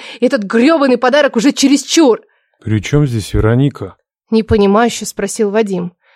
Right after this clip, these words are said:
Speaker 1: «Она кофейню разнесла из-за тебя, бесчувственный ты чурбан!»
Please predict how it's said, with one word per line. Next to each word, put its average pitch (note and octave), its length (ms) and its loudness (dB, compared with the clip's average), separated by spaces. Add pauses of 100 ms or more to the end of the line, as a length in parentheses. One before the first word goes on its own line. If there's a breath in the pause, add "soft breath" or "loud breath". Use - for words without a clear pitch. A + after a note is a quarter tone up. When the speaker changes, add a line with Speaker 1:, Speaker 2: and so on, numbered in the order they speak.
Speaker 1:
«Она C4 180 2
кофейню D4+ 500 2
разнесла A#3+ 440 2
из-за A3 160 2
тебя, A3+ 300 0
бесчувственный A#3 600 0
ты A3+ 120 -2
чурбан!» A3+ 560 -2